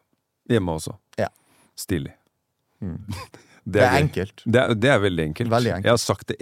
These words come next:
Speaker 1: en gang, eh, det gjelder helt til jeg sier noe annet.
Speaker 2: Ja. Du, jeg har også en sånn ting med, med, med, med kona mi også, det at jeg, jeg kjøper ikke julegaver, jeg kjøper ikke bursdagsgaver.
Speaker 1: Nei.
Speaker 2: For da forventer hun gave.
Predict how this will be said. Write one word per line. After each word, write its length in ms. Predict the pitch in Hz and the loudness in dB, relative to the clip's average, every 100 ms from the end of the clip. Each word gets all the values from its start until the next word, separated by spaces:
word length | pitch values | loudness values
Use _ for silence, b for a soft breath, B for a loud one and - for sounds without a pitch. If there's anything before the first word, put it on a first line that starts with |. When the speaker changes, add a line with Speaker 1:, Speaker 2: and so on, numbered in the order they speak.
| 101 | 0
Speaker 1:
en 140 | 104 | 2
gang, 160 | 127 180 | 0 -2
eh, 440 | - 113 110 110 110 | 0 2 2 2 2
det 80 | 110 | 2
gjelder 240 | 95 117 | 2 2
helt 160 | 98 90 | 0 0
til 100 | 95 | -2
jeg 20 | |
sier 160 | 104 90 | 0 -2
noe 140 | 82 | -2
annet. 220 | 82 - - | -4 -10 -4
Speaker 2:
Ja. 140 | 123 - B B B B B - | -4 -4 B B B B B 2
Du, 80 | 226 | 4
jeg 160 | 254 | 4
har 240 | 214 226 226 | 4 4 4
også 240 | 233 196 | 4 2
en 80 | 120 | 2
sånn 200 | 127 113 | 0 -2
ting 160 | 151 120 | 0 0
med, 220 | 104 - | -2 -2
med, 320 | 110 107 - 104 | -2 -2 -4 -4
med, 380 | 104 98 95 - | -4 -2 -2 -2
med 160 | 104 101 | -2 -2
kona 300 | 135 131 85 | 0 0 0
mi 80 | 95 | 0
også, 240 | 120 110 92 | -2 0 0
det 80 | 98 | 0
at 160 | 85 | 2
jeg, 160 | 113 113 B B | 0 -2 B B
jeg 100 | 156 196 | 0 2
kjøper 240 | 208 151 | 2 0
ikke 140 | 107 101 | -2 -2
julegaver, 560 | 120 139 135 120 90 87 | 0 -2 2 2 4 0
jeg 140 | - | -2
kjøper 240 | 139 104 | -2 -2
ikke 100 | 87 | -4
bursdagsgaver. 560 | 98 123 123 - - - _ _ 117 | -4 -4 -6 -8 -10 -12 _ _ 0
Speaker 1:
Nei. 80 | 101 b b | 0 b b
Speaker 2:
For 160 | - 143 | -2 0
da 80 | 185 | 0
forventer 480 | 160 196 175 - 90 | 0 0 0 -2 -2
hun 80 | |
gave. 240 | 92 92 | -2 -2